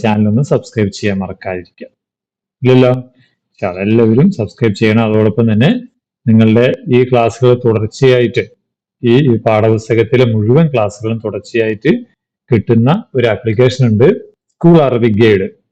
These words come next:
അതിന്റെ ലിങ്ക് ഈ വീഡിയോ ഡിസ്ക്രിപ്ഷനിൽ സാർ കൊടുത്തിട്ടുണ്ട്. അത് ഇൻസ്റ്റാൾ ചെയ്യുക. അതോടൊപ്പം തന്നെ ചാനലും ഫോളോ ചെയ്യുക. ചാനലിലും വരും, ആപ്ലിക്കേഷനിലും വരും. ആപ്ലിക്കേഷൻ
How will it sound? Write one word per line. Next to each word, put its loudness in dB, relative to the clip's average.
അതിന്റെ 0
ലിങ്ക് 2
ഈ 4
വീഡിയോ 2
ഡിസ്ക്രിപ്ഷനിൽ -4
സാർ 0
കൊടുത്തിട്ടുണ്ട്. -2
അത് 0
ഇൻസ്റ്റാൾ 0
ചെയ്യുക. 2
അതോടൊപ്പം -6
തന്നെ -2
ചാനലും 0
ഫോളോ -2
ചെയ്യുക. -10
ചാനലിലും -2
വരും, 0
ആപ്ലിക്കേഷനിലും -2
വരും. -12
ആപ്ലിക്കേഷൻ -4